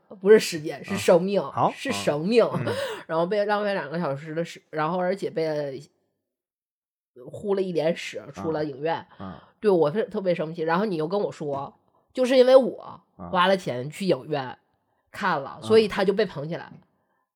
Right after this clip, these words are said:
Speaker 2: 那不仅仅是你这样一个情况，你这只是一种个例，那不是所有人都是这种情况，也有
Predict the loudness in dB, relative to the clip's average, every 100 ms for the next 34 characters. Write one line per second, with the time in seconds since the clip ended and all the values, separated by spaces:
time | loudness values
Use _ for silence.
0 | _ _ _ _ -4 0 0 2 0 -2
1 | -6 -6 0 2 2 -2 -4 -2 -4 -4
2 | -2 -4 -4 -6 -6 -4 -4 -4 2 2
3 | 2 -2 -4 -2 -4 -2 0 0 0 -4
4 | -6 -8 -10 -12 -8 0 2 2